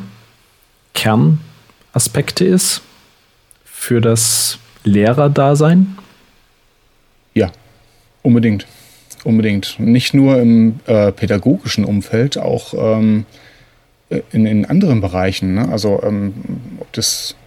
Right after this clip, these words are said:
Speaker 2: ob das jetzt nur eine Coaching-Ausbildung ist oder ob jemand anderes, äh, wa-, was anderes macht. Aber ich finde, man, man sollte sich, ähm, zum einen up-to-date halten, was, was, äh,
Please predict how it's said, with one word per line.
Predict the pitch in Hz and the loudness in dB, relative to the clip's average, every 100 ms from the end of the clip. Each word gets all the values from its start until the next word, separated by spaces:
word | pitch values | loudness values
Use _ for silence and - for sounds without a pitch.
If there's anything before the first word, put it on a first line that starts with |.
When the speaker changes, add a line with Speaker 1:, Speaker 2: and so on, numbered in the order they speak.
| _ - | _ -20
Speaker 2:
ob | - | -10
das | 98 | -4
jetzt | 104 - | -2 0
nur | 107 | 0
eine | |
Coaching-Ausbildung | - 123 - 127 120 - 127 123 120 | 2 0 2 0 0 0 2 2 2
ist | 131 123 - - | 0 -2 -2 -2
oder | 110 - | -4 -2
ob | 117 - | -6 -4
jemand | 107 101 101 | -2 -2 -2
anderes, | 104 107 113 - | -2 0 0 -2
äh, | - 107 101 101 | -2 2 2 0
wa-, | - 104 | -2 -6
was | 104 | -6
anderes | - 127 120 | -2 -2 -2
macht. | 117 - - - - | -6 -8 -20 -20 -2
Aber | 117 110 113 110 - - | 2 4 2 0 -8 -10
ich | - | -6
finde, | - 156 | 0 2
man, | 143 127 127 | 4 4 2
man | 120 | 2
sollte | 120 156 | 2 2
sich, | 123 123 - | 0 -2 -4
ähm, | 120 113 110 110 - _ _ _ _ _ _ | -2 2 2 0 -4 _ _ _ _ _ _
zum | - 117 101 | -2 0 0
einen | 117 139 143 143 - _ _ _ _ _ | 2 4 4 2 -4 _ _ _ _ _
up-to-date | 120 - 120 101 113 - | -6 -2 0 0 0 -2
halten, | 127 139 147 156 135 | -2 0 0 0 0
was, | 110 - - | -2 -4 -6
was, | 117 - - | -6 -4 -4
äh, | - 107 101 98 | -2 0 0 -2